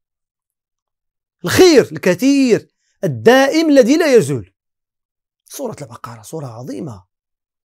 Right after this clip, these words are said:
فيها أوصاف المؤمنين، أوصاف المنافقين، فيها قصة بقرة بني إسرائيل، فيها مناسك الحج، فيها الصوم، فيها آية الكرسي، فيها آية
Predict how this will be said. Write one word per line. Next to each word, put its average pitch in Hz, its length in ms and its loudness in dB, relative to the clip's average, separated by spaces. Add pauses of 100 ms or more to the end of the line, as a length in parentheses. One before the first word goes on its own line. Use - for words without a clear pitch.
(360)
فيها 160 180 -10
أوصاف 139 340 -14
المؤمنين، 131 640 -10
أوصاف 135 300 -20
المنافقين، 143 800 -14 (640)
فيها 147 140 -12
قصة 151 400 -12
بقرة 143 340 -10
بني 135 300 -10
إسرائيل، 160 640 -14 (800)
فيها 143 240 -10
مناسك 143 400 -10
الحج، 147 420 -10
فيها 143 180 -16
الصوم، 160 580 -4 (340)
فيها 190 280 -12
آية 139 200 -8
الكرسي، 160 440 -10
فيها 135 220 -12
آية 151 200 -12